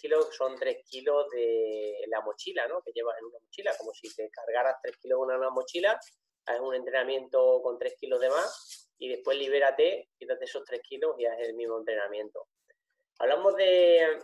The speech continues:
de autofagia y hablamos de ayuno intermitente, eh, intermitente. Pablo, ¿cuántas horas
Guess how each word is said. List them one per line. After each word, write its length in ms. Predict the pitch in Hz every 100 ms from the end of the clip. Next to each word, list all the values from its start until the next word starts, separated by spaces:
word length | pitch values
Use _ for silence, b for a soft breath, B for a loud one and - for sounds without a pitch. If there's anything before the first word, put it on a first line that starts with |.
| 139
de 80 | 139
autofagia 600 | 135 135 - 160 180 165
y 60 | 139
hablamos 460 | 131 139 165 156
de 240 | 143 135 127
ayuno 240 | 127 143
intermitente, 840 | 147 143 120 113 120 123 120 117 -
eh, 240 | 113 113 113
intermitente. 640 | 110 113 110 117 127 117
Pablo, 280 | 123 120 107
¿cuántas 320 | 143 160 175
horas 520 | 180 175 170 170 -